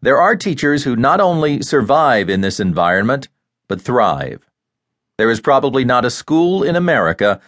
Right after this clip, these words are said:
where there is not at least one teacher who continues to make a positive difference in the lives of children. Despite the financial pinch, despite the lack of support from a graying population,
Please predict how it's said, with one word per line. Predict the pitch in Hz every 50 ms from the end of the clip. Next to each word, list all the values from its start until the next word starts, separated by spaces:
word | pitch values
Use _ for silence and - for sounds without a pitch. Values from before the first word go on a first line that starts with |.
| _ _ _
where | - 120 143 143
there | 139 143 143 143 -
is | - 147 135 123
not | 151 151 160 160 - -
at | - 165 170
least | 180 175 185 185 165 - -
one | 123 131 151 190 185 190 196 180
teacher | - - 156 110 - 117 95 85 - _ _ _ _ _
who | - 117
continues | 110 - 135 117 110 - 143 139 156 165 175 170 -
to | - 139
make | 123 135 139 143 -
a | - -
positive | - - - 131 123 127 123 123 131 135 123 107
difference | 101 107 - - 82 78 76 - -
in | 90
the | 87 90
lives | 90 92 92 90 92 87 90
of | 98 85 -
children. | - 92 82 - 69 71 58 - - _ _ _ _ _ _ _ _ _ _ _ _ _ _ _ -
Despite | - 95 - - 98 104 110 107
the | 113 110
financial | 113 117 110 110 107 107 110 107 - 120 113
pinch, | 110 - - 123 107 104 123 147 - - - - _ _ _ _ _ _
despite | - - - - - 117 117 117 110
the | 120 113
lack | 107 107 107 110 117 123 -
of | 117 -
support | - 120 110 - - 123 120 123 123
from | - 127 110
a | 110 110 107
graying | 90 80 87 107 110 110 110 113 117 123 123
population, | - 120 113 117 - 131 123 117 110 107 107 - 113 110 120 123